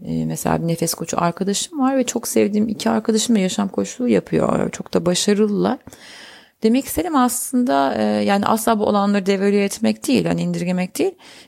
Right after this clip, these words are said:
Birebir deneyip çalıştım ve keyif de aldım olanlar bunlar. Ama söylemek istediğim şu,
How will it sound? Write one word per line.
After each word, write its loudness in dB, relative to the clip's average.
Birebir 2
deneyip 2
çalıştım -4
ve 2
keyif 0
de 2
aldım -2
olanlar -6
bunlar. -8
Ama 0
söylemek 0
istediğim 0
şu, -2